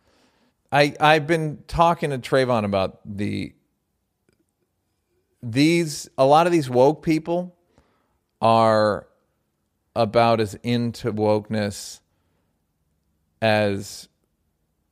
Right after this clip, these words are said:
Creflo Dollar is into Jesus.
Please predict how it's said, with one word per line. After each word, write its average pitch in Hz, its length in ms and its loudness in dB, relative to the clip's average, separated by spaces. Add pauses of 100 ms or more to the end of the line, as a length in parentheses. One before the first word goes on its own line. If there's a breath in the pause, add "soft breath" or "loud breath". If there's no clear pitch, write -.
(1000)
Creflo 107 500 0
Dollar 104 420 0
is 95 200 -6
into 98 180 -8
Jesus. 107 580 -8